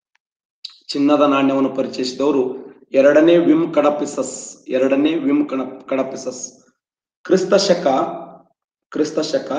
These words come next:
ಎಪ್ಪತ್ತೆಂಟು, ಕ್ರಿಸ್ತ ಶಕ ಎಪ್ಪತ್ತೆಂಟು. ಇದನ್ನು ಯಾವ ಶಕೆ ಅಂತ ಕರೀತಾರೆ? ಯಾವ ಶಕೆ?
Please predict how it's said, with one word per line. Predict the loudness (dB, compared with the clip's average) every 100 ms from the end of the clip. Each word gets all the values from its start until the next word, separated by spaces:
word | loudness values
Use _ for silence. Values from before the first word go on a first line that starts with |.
| 0
ಎಪ್ಪತ್ತೆಂಟು, | 0 2 0 2 4 4 2 -4 -6 -14 -20 _ _ _ _ _ _ _ _ _ _ _ _
ಕ್ರಿಸ್ತ | -6 -2 -4
ಶಕ | -2 -2
ಎಪ್ಪತ್ತೆಂಟು. | 2 0 0 -4 -2 -4 -4 -6 -10 -16 -20 _ 0
ಇದನ್ನು | 4 8
ಯಾವ | 8 6 6
ಶಕೆ | 4 0 2
ಅಂತ | 2 2
ಕರೀತಾರೆ? | 0 -2 -4 -12 -18 _ _ _ _ _ _ _ _ _ _ _ _ _ _ -4
ಯಾವ | 2 2
ಶಕೆ? | 2 -4 -10 -14 -16 -20